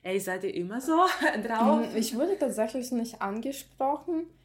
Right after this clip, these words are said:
Speaker 2: Vielleicht so unsere gemeinsamen Freunde haben mir manchmal geschrieben, so, „Oh krass, Ukrainer sind so mutig“ und alles.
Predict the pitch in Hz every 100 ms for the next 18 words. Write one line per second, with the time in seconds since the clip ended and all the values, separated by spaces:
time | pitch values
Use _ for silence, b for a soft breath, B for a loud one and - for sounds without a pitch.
0 | b b - 185 190 214 196 185 196 208
1 | 208 202 196 202 202 202 190 202 175 190
2 | 220 214 208 196 190 190 - 190 185 196
3 | 196 190 185 180 190 196 196 196 190 190
4 | 202 202 202 - 202 202 185 208 196 214
5 | - - 226 226 - - - 220 214 214
6 | 214 208 214 214 226 233 240 214 214 202
7 | 196 - 196 214